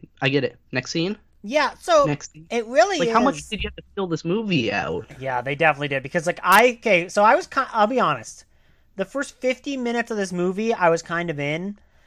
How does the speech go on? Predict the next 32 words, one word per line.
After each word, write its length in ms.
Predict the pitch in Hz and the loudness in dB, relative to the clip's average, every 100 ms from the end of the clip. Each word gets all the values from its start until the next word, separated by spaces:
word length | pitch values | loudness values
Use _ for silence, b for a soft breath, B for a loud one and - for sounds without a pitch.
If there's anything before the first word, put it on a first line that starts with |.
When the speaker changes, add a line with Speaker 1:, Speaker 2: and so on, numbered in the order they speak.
| _ _ | _ _
Speaker 2:
Because 300 | 175 185 175 | -6 0 0
it 60 | 180 | -2
was, 140 | 165 | -6
like, 160 | 160 147 | -6 -6
kinda 240 | 180 170 | -4 -4
dumb, 420 | 147 160 151 151 151 | -2 0 0 -2 -2
kinda 220 | 151 147 | -6 -6
silly, 340 | - 147 143 | -6 -4 -4
kinda 240 | 139 143 139 | -6 -8 -8
fun. 540 | - 160 139 120 120 _ _ _ - | -4 -2 0 -4 -10 _ _ _ -2
But 100 | 170 | 4
I 140 | 208 | 6
had 180 | 254 247 | 6 4
thought 240 | 277 247 - | 2 0 2
that 220 | 214 - | 0 0
fifty 440 | _ 262 285 302 | _ -6 -6 -4
minutes 360 | 294 330 349 - | -2 -2 -2 -4
had 120 | 233 | -4
been 140 | 226 | -2
an 100 | 208 | -2
hour 240 | 202 214 190 | 0 0 0
and 120 | 170 | -4
twenty 320 | - 208 262 | -6 -4 -4
minutes, 340 | 294 370 381 - | -4 -4 -6 -8
and 180 | 196 | -6
we 60 | 202 | -2
were 80 | 196 | 0
about 260 | 170 196 196 | 2 2 0
to 100 | 156 | -2
hit 260 | 170 - | -2 -4
the 80 | 147 | -10
climax, 800 | - 180 233 330 370 - - | -4 -2 0 -2 -4 -8 -20